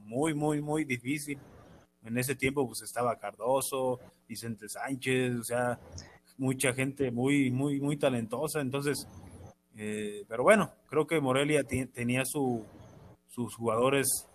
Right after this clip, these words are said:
un excelentes jugadores, ¿no? Desafortunadamente, pues, no se nos dieron las cosas, que fue lo, lo malo, pues, de, de esa te-, de ese, de esa temporada, ¿no? Que hubiera sido, no fu-, hubiéramos cerrado bien con un,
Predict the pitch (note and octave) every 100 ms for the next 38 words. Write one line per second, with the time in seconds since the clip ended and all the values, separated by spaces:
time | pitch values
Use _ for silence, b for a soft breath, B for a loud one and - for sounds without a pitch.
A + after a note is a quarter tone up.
0 | - A2 A#2 B2+ A#2+ A2 G#2 C#3+ C#3+ B2+
1 | - A#2 B2 D3 D3+ D3 F3 - - _
2 | - A#2 A#2+ A#2+ B2+ E3+ F3 D#3 E3+ D#3+
3 | B2+ B2+ C3+ A#2+ A2+ C3+ B2+ G#2 - D3
4 | E3+ D3 A2 - - - - A2+ G#2+ B2+
5 | C#3 C3+ A2+ - - - - - _ A2+
6 | A2 A2 A#2 C#3 C#3 C3+ C3 C3 B2+ A#2
7 | A2 B2 C3+ A#2+ A#2 B2+ C3 B2+ - B2
8 | C3+ A#2+ A2 G2+ G#2 C3 C#3 B2+ C3+ -
9 | A#2 A#2 B2 A#2+ A#2 A2 B2+ B2+ - -
10 | B2+ C#3 C#3+ B2 A#2 C3 D3 C3+ C3 D3
11 | D3 B2+ B2+ C#3+ D3+ C#3